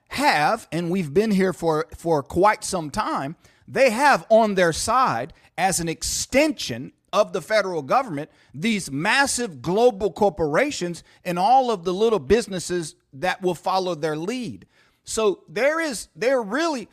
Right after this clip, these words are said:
we're really at the place where there is very little that the government has to do anymore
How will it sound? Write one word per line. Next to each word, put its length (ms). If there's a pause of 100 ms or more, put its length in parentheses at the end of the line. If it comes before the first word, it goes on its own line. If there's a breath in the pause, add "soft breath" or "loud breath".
we're 260
really 420
at 240
the 80
place 640 (500)
where 480 (100)
there 320
is 340 (120)
very 640
little 720 (580)
that 300
the 120
government 720 (260)
has 420
to 140
do 360
anymore 520